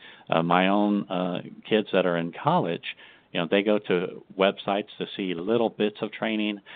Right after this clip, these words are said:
instead of how maybe traditional training was done. So their learning aspects are a little different, and we have to adjust to that.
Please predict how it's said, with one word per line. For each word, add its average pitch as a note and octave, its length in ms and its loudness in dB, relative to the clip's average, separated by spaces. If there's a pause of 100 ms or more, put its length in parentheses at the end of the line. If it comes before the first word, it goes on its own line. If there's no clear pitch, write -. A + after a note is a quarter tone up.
(200)
instead F#2+ 420 2
of F2 180 0 (500)
how F2+ 520 0 (140)
maybe F2+ 540 -2 (100)
traditional F2+ 540 -4
training F2 460 -4
was E2 140 -6 (100)
done. D2+ 360 0
So E2+ 380 0
their E2+ 180 -6
learning G2+ 420 -2
aspects F2+ 500 -2
are E2+ 100 0
a E2 60 -2
little E2+ 200 -4
different, F2 460 -2 (340)
and G2 160 2
we D3+ 120 6
have E3+ 240 0
to - 120 0
adjust F#2+ 520 -2
to D2+ 80 -4
that. - 260 -12